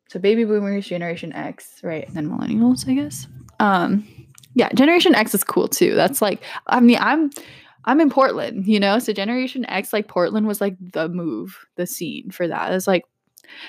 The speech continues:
the nineties, like, Nirvana and shit, right? And then, and then it's millennials who are, like,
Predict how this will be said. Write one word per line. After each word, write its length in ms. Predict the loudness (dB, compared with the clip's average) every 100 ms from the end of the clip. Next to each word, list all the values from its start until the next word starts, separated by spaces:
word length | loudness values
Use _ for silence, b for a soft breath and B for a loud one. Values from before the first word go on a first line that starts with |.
| B 0
the 60 |
nineties, 580 | 2 4 2 0 -2 -2
like, 160 | -2 -2
Nirvana 440 | -4 -4 -4 -4
and 200 | -4 -4
shit, 280 | -4 -6 -2
right? 240 | 0 0
And 140 | 2 0
then, 240 | 0 -4
and 140 | -6 -6
then 120 | -8
it's 160 | -8
millennials 600 | 0 2 2 2 2 0 2
who 100 | 2
are, 140 | 4
like, 320 | 4 2 -2